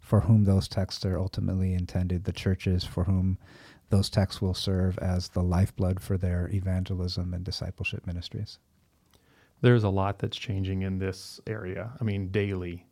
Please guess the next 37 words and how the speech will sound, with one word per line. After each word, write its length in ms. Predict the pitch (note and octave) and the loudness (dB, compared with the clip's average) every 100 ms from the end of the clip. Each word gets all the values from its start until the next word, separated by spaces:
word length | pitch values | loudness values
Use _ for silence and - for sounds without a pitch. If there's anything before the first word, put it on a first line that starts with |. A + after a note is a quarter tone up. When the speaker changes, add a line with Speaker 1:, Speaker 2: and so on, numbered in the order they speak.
| - | -8
Speaker 2:
the 180 | A2 | -4
things 300 | G2+ G#2 G2 | 0 0 -2
that 120 | G#2 G#2+ | -4 -6
are 100 | G#2 | -8
changing. 420 | - G2 F#2 F#2+ | -6 -6 -6 -6
And 100 | G2 | -2
so 140 | - | 0
there's 220 | A2+ A2 | 2 2
a 40 | G#2 | 0
lot 440 | F#2+ G2 G#2+ - _ | -2 -4 -6 -12 _
to 80 | - | -2
be 120 | A2 | 0
worked 300 | G2 G#2 - | 2 0 0
out, 280 | G2+ A#2 - _ - | 0 0 -2 _ -6
a 60 | |
lot 220 | A2 A#2 - | -6 -6 -8
to 40 | |
be 140 | G2+ | -8
thought 340 | F#2 G2 G2+ - | -6 -6 -6 -4
through, 340 | A2 G#2+ A2 G#2 _ | -2 0 0 -4 _
and 160 | - G#2 | -6 -4
kinda 240 | - B2 | 0 0
having 640 | A2 - A#2 G#2+ G#2 G2+ F#2+ _ _ _ | 0 -2 -2 0 0 -2 -4 _ _ _
not 400 | A2+ G#2+ A2+ - | 2 4 4 2
just 320 | A#2+ A2 - | 0 0 0
a 380 | - G2+ G2 F#2+ - _ - | -4 -2 0 -2 -6 _ -8
push 300 | - A#2+ - | -2 -2 -2
for 180 | - | -4
what 240 | G2+ A2 - | 0 -2 -2
can 140 | A2+ | -2
the 80 | G2+ | -2
technology 720 | - - G#2 G2 G2 F#2 F#2+ | -6 -8 -6 -4 -6 -8 -10
do, 420 | F#2 F#2+ G2 D3+ C#3 _ - | -8 -6 -2 -2 -6 _ -16
Speaker 1:
Yeah. 80 | - - | -14 -2
Speaker 2:
which 220 | A#2 - | 0 2
is 140 | G#2+ | 2
exciting, 640 | G2 - - F#2 F#2+ A#2+ | 0 -4 -10 -8 -2 -2